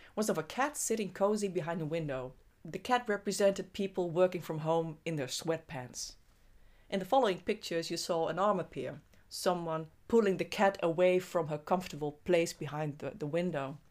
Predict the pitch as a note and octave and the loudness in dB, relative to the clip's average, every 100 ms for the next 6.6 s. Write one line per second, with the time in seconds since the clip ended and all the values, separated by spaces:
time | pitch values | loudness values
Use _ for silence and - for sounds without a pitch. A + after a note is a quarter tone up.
0 | _ - F#3 E3 F#3 G3 D#3+ E3+ D3+ D#3 | _ -6 -2 4 6 6 4 -2 -2 -2
1 | E3 D#3+ E3 E3+ D#3 - - D3+ D3+ D3+ | 2 4 4 0 -10 -16 -8 -4 -2 -4
2 | - _ _ _ - - E3 E3 C#3+ C#3+ | -12 _ _ _ -10 0 2 2 0 -4
3 | C3+ - _ - _ _ D#3+ E3 E3 D#3+ | -6 -14 _ -20 _ _ -6 -2 -2 0
4 | G3+ - E3+ F3 - - E3+ E3 D#3+ D3+ | 0 -2 -4 -2 -4 -4 -6 -6 -8 -10
5 | - - F3 E3 D3 D#3 - D3 D#3+ E3 | -4 -2 -2 -4 -6 -6 -6 -6 -2 -2
6 | D#3+ C#3+ C3+ C3+ - | -2 -4 -6 -8 -14